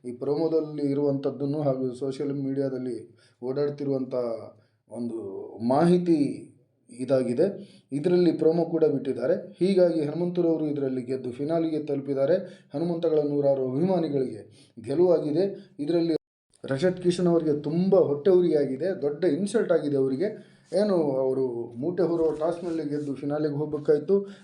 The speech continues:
ಆದರೆ ಅವ್ರನ್ನ ಬೇಕಂತಲೇ ಉದ್ದೇಶಪೂರ್ವಕವಾಗಿ ಎಲ್ಲರೂ ಸೇರಿಕೊಂಡು ಡ್ರಾಮಾ ಮಾಡಿ, ನಾಟಕ ಮಾಡಿ, ಶಕುನಿ ಪಾತ್ರ ವಹಿಸಿದಂಥದ್ದು, ಆ, ರಜತ್ ಕಿಶನ್ ಅವರು ಹನುಮಂತರವರು ಫಿನಾಲೆಗೆ ಬರೋದನ್ನು ತಡೆದಿದ್ರು. ಆದರೆ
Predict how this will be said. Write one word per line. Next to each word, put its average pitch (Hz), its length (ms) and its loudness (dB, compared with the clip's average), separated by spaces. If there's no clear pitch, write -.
ಆದರೆ 156 240 2
ಅವ್ರನ್ನ 147 200 2
ಬೇಕಂತಲೇ 156 600 -4
ಉದ್ದೇಶಪೂರ್ವಕವಾಗಿ 143 1160 -2
ಎಲ್ಲರೂ 135 380 -4
ಸೇರಿಕೊಂಡು 131 520 -6
ಡ್ರಾಮಾ 123 340 -2
ಮಾಡಿ, 123 300 -4
ನಾಟಕ 120 240 -6
ಮಾಡಿ, 120 400 -6
ಶಕುನಿ 170 440 0
ಪಾತ್ರ 156 340 2
ವಹಿಸಿದಂಥದ್ದು, 131 720 0
ಆ, 107 180 -8
ರಜತ್ 120 380 0
ಕಿಶನ್ 170 260 -2
ಅವರು 156 340 0
ಹನುಮಂತರವರು 156 560 0
ಫಿನಾಲೆಗೆ 151 560 -2
ಬರೋದನ್ನು 135 480 -2
ತಡೆದಿದ್ರು. 160 500 -2
ಆದರೆ 160 640 0